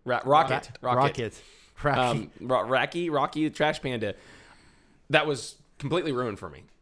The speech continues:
Speaker 1: I missed the whole thing during the first time we watched it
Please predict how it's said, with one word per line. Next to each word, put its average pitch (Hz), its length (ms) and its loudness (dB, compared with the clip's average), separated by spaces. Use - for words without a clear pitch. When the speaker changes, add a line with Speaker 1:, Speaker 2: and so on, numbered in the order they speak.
Speaker 1:
I 123 40 -2
missed 143 160 2
the - 80 -8
whole 120 200 0
thing 90 340 -6
during 104 200 -4
the 98 80 -10
first - 280 -8
time 107 100 -6
we 95 80 -8
watched 85 320 -12
it - 140 -18